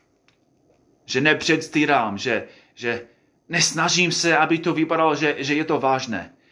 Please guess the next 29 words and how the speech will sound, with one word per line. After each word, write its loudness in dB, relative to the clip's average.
A 4
vím, 0
jako 0
někdy 0
slyším, 0
že, 2
že 0
lidi 2
si -4
myslí, -2
Markus, 0
pro-, -2
proč 0
jsi -2
tak -2
naštvaný, -2
jako -6
když -4
mluvíš? -8
Nebo 0
proč 2
jsi -4
tak, 0
tak -4
vážný? 2
Jo, 0
že, 0
že 0
máš 2